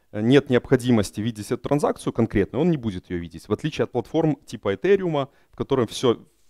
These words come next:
все транзакции, все видны, то есть они все существуют для всех участников.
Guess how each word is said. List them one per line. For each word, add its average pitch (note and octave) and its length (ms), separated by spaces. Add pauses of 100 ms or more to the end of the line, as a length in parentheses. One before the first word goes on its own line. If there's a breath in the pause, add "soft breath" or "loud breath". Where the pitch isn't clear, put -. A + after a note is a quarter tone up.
(140)
все - 240
транзакции, A#2+ 540
все - 300
видны, F2 320
то - 100
есть - 120
они G#2 120
все A2 180
существуют B2 460
для G#2 80
всех - 240
участников. - 480